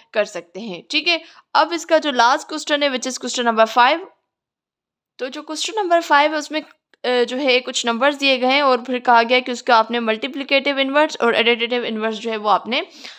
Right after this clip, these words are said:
बताने हैं। तो सबसे पहले मैं नंबर वन यहाँ पे कर लेती हूँ, नंबर है जी थ्री। तो एडिटिव इनवर्स में क्या होता है कि हम इसका सेम हम उसी का ही निकालते हैं ना, एडिटिव इनवर्स में, यानी थ्री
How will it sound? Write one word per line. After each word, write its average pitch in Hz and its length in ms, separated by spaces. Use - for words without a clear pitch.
बताने 202 380
हैं। 185 100
तो 220 80
सबसे 269 280
पहले 294 280
मैं 269 200
नंबर 254 220
वन 240 240
यहाँ 220 160
पे 226 120
कर 247 180
लेती 285 260
हूँ, 294 320
नंबर 254 340
है 277 120
जी 285 140
थ्री। 233 440
तो 262 480
एडिटिव 330 400
इनवर्स 320 340
में 311 140
क्या 302 140
होता 294 240
है 285 200
कि 285 160
हम 269 240
इसका 269 500
सेम 302 460
हम 262 380
उसी 240 240
का 254 100
ही 233 100
निकालते 214 420
हैं 294 40
ना, - 60
एडिटिव 247 380
इनवर्स 214 380
में, 208 100
यानी 220 220
थ्री 269 540